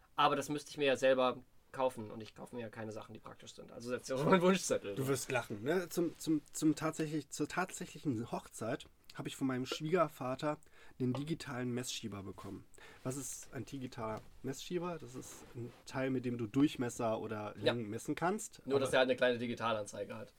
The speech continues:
Speaker 2: im null Komma null.
Speaker 1: Statt, dass du das halt
Speaker 2: Mil-
Speaker 1: ablesen können musst.
Speaker 2: Genau, also
Speaker 1: Ja.
Speaker 2: null, im Bereich, äh,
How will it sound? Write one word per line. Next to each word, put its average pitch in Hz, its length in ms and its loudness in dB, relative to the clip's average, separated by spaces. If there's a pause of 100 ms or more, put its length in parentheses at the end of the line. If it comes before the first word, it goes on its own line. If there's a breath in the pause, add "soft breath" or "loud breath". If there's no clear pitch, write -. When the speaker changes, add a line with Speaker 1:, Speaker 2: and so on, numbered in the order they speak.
(140)
Speaker 2:
im 135 400 2
null 143 300 8
Komma 120 280 -2
null. 113 340 0
Speaker 1:
Statt, - 360 2
dass 120 120 0
du 127 60 -10
das 110 200 -2
halt 113 100 2
Speaker 2:
Mil- 123 80 -4
Speaker 1:
ablesen 107 580 -6
können 104 400 -2
musst. 98 440 -10
Speaker 2:
Genau, 110 180 -4
also 120 200 0
Speaker 1:
Ja. 131 80 6
Speaker 2:
null, 160 120 6 (340)
im 123 260 -6
Bereich, 123 340 -6
äh, - 40 -12